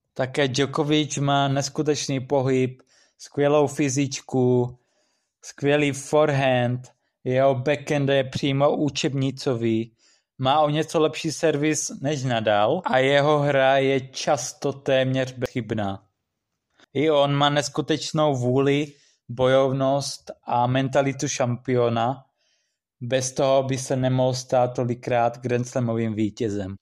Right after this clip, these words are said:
Mě osobně překvapilo, že se aktuálně docela zasekl na čísle dvacet v počtě vyhraných Grand Slamů.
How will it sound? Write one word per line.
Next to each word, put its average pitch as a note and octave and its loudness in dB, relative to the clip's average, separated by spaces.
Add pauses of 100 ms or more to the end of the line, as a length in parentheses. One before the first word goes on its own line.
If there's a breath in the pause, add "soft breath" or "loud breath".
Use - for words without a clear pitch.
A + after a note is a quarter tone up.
(580)
Mě B2+ 0
osobně F#3 0
překvapilo, C#3 0
že D3 0
se D3 2
aktuálně D3 0
docela D3+ 2
zasekl C#3+ 0 (560 loud breath)
na C3 0
čísle D#3 0
dvacet B2+ -2 (160)
v - -20
počtě B2+ -4
vyhraných C3 0
Grand B2+ 0
Slamů. G#2+ -2